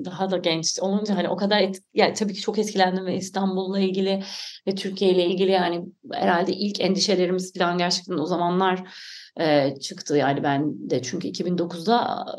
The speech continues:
Amerika kıtasından döndüm ve hani dönerken hiç dönmemeyi düşünmedim yani. Hani ailem belki biraz "Ya emin misin? Bak burada aslında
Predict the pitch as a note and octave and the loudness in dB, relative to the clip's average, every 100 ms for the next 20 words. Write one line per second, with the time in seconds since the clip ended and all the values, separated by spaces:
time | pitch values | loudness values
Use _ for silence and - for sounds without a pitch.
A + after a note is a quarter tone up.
0 | - - - - F#3 E3 E3+ D#3+ - F3 | -10 -10 -10 -6 -4 -4 -2 -6 -6 -10
1 | F3 D#3+ D3+ D3 C#3+ C#3 D3+ G#3+ A#3+ A#3+ | -8 -4 0 0 0 0 0 -2 0 -2
2 | A#3+ - - - - F3 E3 E3+ F3+ F3+ | -4 -10 -18 -18 -6 -4 0 2 2 0
3 | F#3 F3+ F#3+ G3 F#3+ G3+ - F#3+ G#3+ A3 | 0 0 0 -2 -4 -6 0 2 4 4
4 | G#3+ G#3+ F#3 B3 A3+ D3+ D3 C3+ C3 C3+ | 4 4 2 2 2 4 4 2 2 0
5 | E3+ D3 C#3+ - D3+ D#3+ E3 E3 D3+ D3+ | 0 0 0 0 -2 0 0 2 2 0
6 | E3 E3 D3+ E3+ C#3 C#3+ D#3+ F#3 F3+ F3 | -2 -2 0 2 2 2 0 0 0 -2
7 | D#3 D3 D3 D#3 D#3 D3 - E3 D3+ D3 | -2 0 0 -2 0 0 -2 -2 0 0